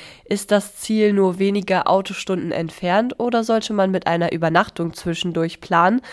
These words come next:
Oder wenn es ins Ausland geht, hat mein Hund die gültigen Impfungen, wie zum Beispiel gegen Tollwut,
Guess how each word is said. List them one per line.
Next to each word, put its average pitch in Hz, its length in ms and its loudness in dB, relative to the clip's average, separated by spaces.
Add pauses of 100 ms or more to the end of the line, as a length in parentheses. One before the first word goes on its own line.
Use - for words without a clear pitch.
(320)
Oder 202 400 4
wenn 190 160 4
es 196 220 -2
ins 180 240 -6
Ausland 190 460 -2
geht, 170 320 -4
hat - 120 -2
mein 185 200 0
Hund 196 260 -2
die 190 180 -4
gültigen 180 520 0
Impfungen, 214 640 0
wie 214 140 -2
zum 202 180 -4
Beispiel 190 380 0
gegen 175 240 -2
Tollwut, 175 580 0